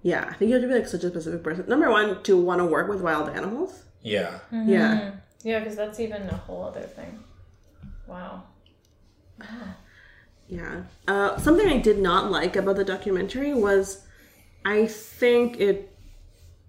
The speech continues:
Speaker 1: might have, uh, I, I mean, it definitely profits off of Joe Exotic's second husband's suicide.
Speaker 3: Hmm.
Speaker 2: It
Speaker 1: Uh,
Speaker 2: profits off of it?
Speaker 1: Yeah, 'cause, like, they sort of show.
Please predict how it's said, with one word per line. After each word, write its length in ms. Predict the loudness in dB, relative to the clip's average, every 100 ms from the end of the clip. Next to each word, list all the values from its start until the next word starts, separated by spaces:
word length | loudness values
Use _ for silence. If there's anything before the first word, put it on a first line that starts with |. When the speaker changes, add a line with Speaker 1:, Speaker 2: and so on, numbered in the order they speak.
| -2
Speaker 1:
might 400 | 2 4 4 4
have, 380 | 2 2 0
uh, 260 | 0 0 -4 -10 -4
I, 260 | -2 -2 -8 -2
I 100 | 4
mean, 120 | 6
it 120 | 8 6
definitely 440 | 4 2 4 4
profits 580 | 2 -2 -2 0 -4 -4
off 220 | -4 -4 0
of 300 | -2 -2 -6 -20 _ _ _ _ _ -2
Joe 200 | 4 4
Exotic's 800 | 4 0 0 2 0 -2 -12 -16 _ _ -20 _ -20 -12
second 520 | -8 0 2 4 2
husband's 440 | 0 -2 -4 -4
suicide. 560 | -4 -4 -4 -4 0 0 -2 -6
Speaker 3:
Hmm. 220 | -4 -2 -4 -8 -18 _ _ -20 -20 -20 _ -6
Speaker 2:
It 180 | 0 2
Speaker 1:
Uh, 180 | 2 2
Speaker 2:
profits 520 | 2 0 -4 -6 -4
off 200 | -4 -4
of 140 | -10
it? 160 | -10 -12 -2
Speaker 1:
Yeah, 180 | -2 0
'cause, 160 | 2
like, 140 | 2 4
they 140 | 4
sort 420 | 2 -4 -2 2
of 100 | 0 -2
show. 800 | -10 -6 -4 -2 -2 -2 -6